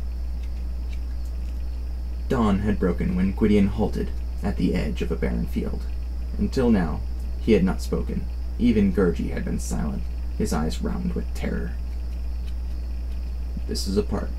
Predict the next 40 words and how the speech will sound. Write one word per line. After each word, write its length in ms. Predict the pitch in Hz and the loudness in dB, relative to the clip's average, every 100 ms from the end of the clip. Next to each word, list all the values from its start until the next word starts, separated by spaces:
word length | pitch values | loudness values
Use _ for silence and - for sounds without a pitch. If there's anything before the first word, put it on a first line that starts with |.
| - - | -4 -4
of 140 | 80 - | -2 -2
what 120 | - | 0
I 100 | - | 0
have 140 | - | 0
journeyed 360 | - - - - | 0 0 0 0
so 180 | 60 - | 0 0
far 280 | - 87 | 0 -2
to 60 | - | -2
learn," 380 | - - - - - - - - - | -2 -2 -2 -4 -4 -4 -4 -2 0
Gwydion 260 | - 53 | 0 0
said. 240 | - - - - - - - | -2 -2 -2 -4 -4 -2 -2
His 160 | 110 | -2
face 300 | - 101 - | 2 2 2
was 140 | 87 - | -2 0
grim 220 | 95 85 | 0 0
and 140 | 71 | 0
pale. 300 | - - - - - - - - - - - | -2 -2 -2 -2 -4 -4 -4 -4 -4 -4 0
"Auron 440 | - 73 69 67 | 0 0 0 -2
now 200 | 67 69 - | -2 -2 2
dares 560 | 104 78 71 64 - - - | 2 4 2 0 -2 -2 -4
try 280 | - 58 - | -2 0 -2
force 380 | - - 90 - | 0 0 0 0
of 100 | 85 | -2
arms. 500 | 76 53 - - - - - - - | -2 -2 -2 -4 -4 -4 -4 -2 -2
With 140 | 98 | 0
the 80 | 95 | 0
Horned 380 | 120 113 104 - | 2 4 4 2
King 220 | 95 82 | 2 2
as 120 | - | 0
his 180 | - - | -2 2
war 140 | 95 | 2
leader, 340 | 82 82 85 78 - - | 2 2 0 0 -2 -4
the 120 | - 104 | -2 0
Horned 320 | 107 98 - | 2 2 2
King 220 | 98 90 | 2 2
has 200 | 87 - | 2 0
raised 420 | 98 90 85 - | 2 2 2 0
a 60 | - | 0
mighty 360 | 85 90 85 | 2 2 2
host, 420 | - - - - | 0 -2 -2 -2